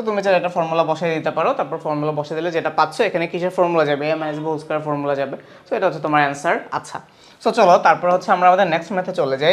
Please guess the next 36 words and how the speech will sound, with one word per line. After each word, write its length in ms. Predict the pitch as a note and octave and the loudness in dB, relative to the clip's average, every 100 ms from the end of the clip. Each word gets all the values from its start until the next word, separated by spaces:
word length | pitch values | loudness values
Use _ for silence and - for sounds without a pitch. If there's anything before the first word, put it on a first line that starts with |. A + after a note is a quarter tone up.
| F#3 | 2
নেক্সট 160 | E3+ F#3 | -4 -6
ম্যাথটা 200 | E3+ F#3 | -6 -4
কি 60 | F#3 - | -4 -4
ছিল? 120 | F#3+ B3 F3+ | 2 2 2
এখানে 200 | D#3+ F3+ F#3+ | 0 0 2
হচ্ছে 140 | G3 F3 | 2 0
আমাকে 140 | F3+ G3 | 0 -2
সরল 220 | D3 D#3 D#3+ | 0 0 0
করতে 200 | E3 - E3+ | -4 -2 -2
বলছে। 240 | F3+ F3+ A#3 D4+ - - - - - | 0 0 0 0 -4 -20 -20 -12 -4
আচ্ছা, 180 | C#3+ - - - - - - | -2 -4 -14 -16 -20 -10 -4
so 60 | A#3 | 2
সরলে 280 | G3+ G3 G3+ | 6 6 6
হচ্ছে 160 | A3 B3+ C4 | 2 -2 -6
কি 60 | A3+ | -4
করতে 180 | G#3 - C#3 | -4 -4 -8
বলছে 160 | C#3 D3+ D3+ | -8 -4 -4
দেখো। 200 | D3+ A3 B3 | 0 -2 2
তো 40 | G#3+ | 4
দেখো 140 | G#3 C4+ A3 | 4 4 2
এখানে 200 | G#3 A3 | 2 2
হচ্ছে 160 | G#3+ A3+ G#3+ | 2 4 2
আমার 140 | G#3 G#3 | 2 0
সিক্স 140 | F#3 - | -6 0
পয়েন্ট 160 | F#3+ F#3+ | 0 0
থ্রি 100 | F3+ F3 | -4 6
ফাইভ 180 | F#3 E3+ E3+ E3+ | 8 8 6 -6
ইনটু 160 | D#3 E3 | -8 -6
সিক্স 140 | E3+ D3+ F3+ | -8 -8 0
পয়েন্ট 180 | E3 E3 | 0 0
থ্রি 120 | D#3+ D3+ | -6 2
ফাইভ 160 | D#3 D#3 C#3+ | 2 2 -2
বলে 140 | D3+ D3+ | 0 0
হচ্ছে 160 | D3 D#3 | -2 -6
একটা, 240 | D3+ - D3 C#3 | -6 4 6 6
আহ, 420 | C#3 - - D3 | 4 0 -4 0